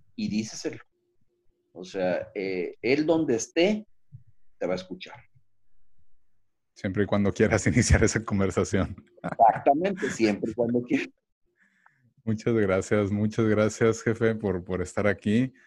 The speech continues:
Speaker 2: Antes ya de, de despedirnos, pues, quiero nada más invitarte así a, a tener alguna conclusión o, o dejar algún, alguna moraleja o un, eh, algún ejercicio así muy breve que quieras compartir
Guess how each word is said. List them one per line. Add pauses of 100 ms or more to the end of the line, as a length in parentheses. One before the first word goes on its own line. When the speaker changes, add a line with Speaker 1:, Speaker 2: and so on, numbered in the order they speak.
(140)
Speaker 2:
Antes
ya
de,
de
despedirnos,
pues,
quiero
nada
más
invitarte
así
a,
a
tener
alguna
conclusión
o, (400)
o
dejar
algún, (460)
alguna
moraleja
o
un,
eh, (160)
algún
ejercicio
así
muy
breve
que
quieras
compartir